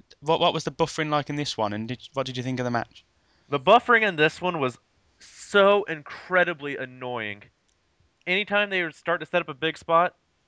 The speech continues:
Speaker 2: buffering. And then it's buffering right after the, the spot happened, so you just see them, like, writhing on the ground in agony after the spot hit. So, like, I missed, like, a table spot. I missed a couple near falls.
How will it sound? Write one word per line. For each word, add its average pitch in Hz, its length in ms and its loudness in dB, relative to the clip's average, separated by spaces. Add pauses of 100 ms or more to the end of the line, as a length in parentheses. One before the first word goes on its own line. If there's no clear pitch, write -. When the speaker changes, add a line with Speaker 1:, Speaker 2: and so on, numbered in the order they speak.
(280)
Speaker 2:
buffering. 117 420 -2 (920)
And 143 120 -2
then 160 100 4
it's 151 160 -8
buffering 147 420 -2
right 131 180 4
after 131 200 0
the, 120 140 -18 (120)
the 120 100 -14
spot 127 360 0
happened, 127 360 0
so 135 80 -8
you 127 100 -8
just 127 220 -14
see 131 120 -10
them, 120 160 -10
like, 110 140 -4 (180)
writhing 131 320 2
on 123 120 -6
the 120 120 -8
ground 123 320 0
in 117 140 -6
agony 113 540 -2 (180)
after 113 260 -4
the 110 80 -14
spot 110 280 -6
hit. 104 220 -12 (460)
So, 156 80 -2
like, 151 180 -2 (500)
I 151 120 0
missed, 147 300 -6
like, - 180 -8 (500)
a 127 80 -8
table 143 320 -4
spot. 117 280 -4
I 120 40 -4
missed 131 180 -10
a - 20 -20
couple 139 240 -8
near 127 240 -2
falls. 95 500 -6